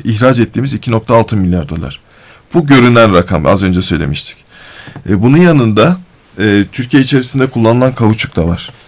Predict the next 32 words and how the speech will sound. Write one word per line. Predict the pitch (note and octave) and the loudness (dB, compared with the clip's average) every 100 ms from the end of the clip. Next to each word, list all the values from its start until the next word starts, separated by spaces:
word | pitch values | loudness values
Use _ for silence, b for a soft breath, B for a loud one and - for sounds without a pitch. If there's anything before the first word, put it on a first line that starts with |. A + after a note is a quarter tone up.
| - | -6
Bunlar | G#2+ A#2 A#2+ | 0 2 4
da | G2+ | 2
bu | F#2+ | 0
rakamın | F#2 F#2+ F2+ | -2 -2 -2
içinden | E2+ F#2+ G2 | -2 -4 -4
çıkardığınız | - A2+ G#2 B2+ C#3 | -2 0 0 -2 0
zaman | G#2 B2+ D#3+ B B B B - | 0 0 -4 B B B B -4
aşağı | F#2+ - C3 | -2 2 0
yukarı | A#2 A2 | 2 0
yüzde | A#2 G#2 G2+ A#2 | 2 0 2 2
yüz | C3 | 2
de | G2+ | 0
çalışan | - G2 - C3 | 0 -2 0 -2
bir | G#2 | -4
sektörden | - G2+ - G2+ G#2 F2+ | -4 -4 -4 -2 -2 -2
bahsediyoruz. | F2+ - - - - - B B B B B _ | -2 -6 -12 -14 -14 -18 B B B B B _
Daha | A#2 C3+ F3+ | 2 4 4
iyi | E3 C#3+ B2+ - _ _ _ | 6 4 4 -4 _ _ _
ne, | F#2+ C3 C#3+ - - | 0 4 4 2 0
ne | C#3+ | 2
yapabiliriz? | C3 G#2+ F#2 G2 C#3+ C#3 | 2 2 2 2 0 0
Bunun | B2+ | -2
çalışmasını | C3 B2+ B2 A2+ A2 B2 | 0 0 0 -2 -2 0
yapıyoruz. | A2+ F#2 E2+ | 0 0 -2
Bir | A#2 - - - | -4 -8 -8 0
Ar-Ge | A2 A#2+ C3 | 2 4 2
tesisi | G2 F2+ - | 0 -2 -6
kurmak | - C#2+ C#2+ | -6 -6 -6
istiyoruz. | - - - | -10 -14 -10
Çünkü | - C#3 - C#3+ F3 B B B B B B B | -8 -4 -2 -2 -4 B B B B B B B
her | - C#3 F3 | -2 2 4
üretimde | C3 A#2 - F#2+ F2 A2+ | 4 2 2 0 0 0